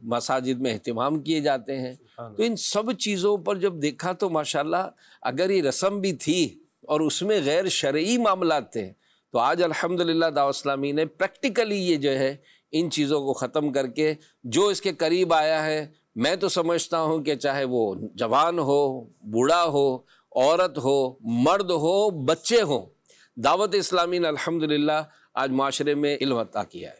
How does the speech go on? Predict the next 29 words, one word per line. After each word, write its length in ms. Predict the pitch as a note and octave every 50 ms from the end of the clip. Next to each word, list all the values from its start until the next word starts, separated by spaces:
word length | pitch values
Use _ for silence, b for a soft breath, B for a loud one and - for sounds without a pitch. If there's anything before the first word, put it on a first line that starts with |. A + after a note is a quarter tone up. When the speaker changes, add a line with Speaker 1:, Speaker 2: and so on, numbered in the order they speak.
| _ -
Speaker 2:
ماشاءاللہ 500 | B2+ C3+ C3 - - - B2 A2 G#2+ G#2
الکریم۔ 500 | G2 G#2+ G2 G2 - G2 G2+ G#2 G#2 G#2
اللہ 120 | A2+ B2
تعالی 280 | C3 B2 C#3 C3 C3+ C#3 B2+
ہمیں، 240 | B2+ C3 C3+ C#3 C#3 - _ _ _ _ _ _ _
آ، 240 | - A#2 B2 B2 A#2+ A#2+ -
اچھی 600 | - C3+ - - - E3+ E3+ E3 D#3 D3+ B2+ - - -
عادات، 500 | B2 B2 A#2+ A#2 A#2 A#2+ C3 C#3+ D3 C#3 - -
اچھے 380 | - C3 - - - D#3+ C3+ B2
اخلاق 480 | A2 - - A#2+ A#2 A#2+ C3 C#3 C3+ -
اور 120 | B2+ B2
اچھے 240 | B2+ - - D3 C#3
کردار 420 | - - C3 A2+ A2 A#2 B2 C3+
کو 120 | B2+ - C3+
اپنانے 380 | A#2 - B2 B2+ C#3 D3+ E3
کی 180 | D#3 D#3+ D3+ C#3 - b b b b b _
توفیق 340 | - C3+ - - D#3+ D#3 -
عطا 200 | C#3 A#2 C3 C3
فرمائے، 400 | - - C3 B2 B2 C3 D#3 F3
اور 220 | - - D3 D3
برائیوں 800 | D3 - - A2 A#2 A#2 C3+ C3+ C#3 D#3 F#3+ G#3 A3 A#3+ A#3+ A#3+
کے 200 | F#3 - G3+ E3+
آگے 340 | - B2+ D3 D#3+ E3+ G3 F#3+
بند 260 | D3 C3 E3+ A3 A3+
باندھنے 400 | F#3 D3 D#3+ F3 E3+ F3 F3 F3
کی 140 | E3 E3+ D#3
بھی 100 | C#3+ C#3+
اللہ 140 | C#3 C#3 C3+
ہمیں 260 | B2 B2 B2+ C3